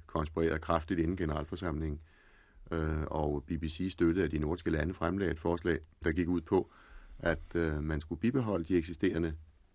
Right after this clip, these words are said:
kategorier. Så kunne man,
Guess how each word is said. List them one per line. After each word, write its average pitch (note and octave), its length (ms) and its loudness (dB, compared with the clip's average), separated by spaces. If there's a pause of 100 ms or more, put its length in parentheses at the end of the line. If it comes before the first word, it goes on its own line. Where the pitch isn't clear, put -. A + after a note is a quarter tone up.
(720)
kategorier. F2+ 460 6 (640)
Så G2 140 0
kunne C3 340 10
man, D2+ 300 6